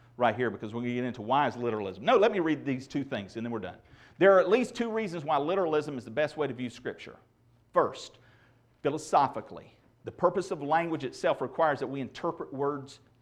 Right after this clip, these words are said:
literally. Language was given by God for the purpose of being able to communicate. Words are vessels of meaning. The second reason is biblical.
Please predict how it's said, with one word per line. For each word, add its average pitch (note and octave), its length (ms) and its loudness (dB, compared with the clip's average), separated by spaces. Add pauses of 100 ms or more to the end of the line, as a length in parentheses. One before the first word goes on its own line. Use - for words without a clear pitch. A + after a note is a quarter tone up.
literally. B2 460 2 (680)
Language E3+ 420 2
was C3+ 180 -4
given D3+ 260 -2
by B2 120 4
God D#3 280 2
for C3+ 80 -2
the A#2+ 80 -6
purpose - 440 -4
of A2 180 -8 (380)
being F3 220 2
able D#3+ 200 0
to C#3+ 60 -10
communicate. E3 600 -6 (380)
Words E3 260 6
are D#3 60 4
vessels G3 640 2
of D3 100 -6
meaning. C#3 380 -6 (340)
The C3+ 80 -10
second - 500 4
reason C#3+ 440 -4 (380)
is C#3 140 -2
biblical. G#2+ 500 -2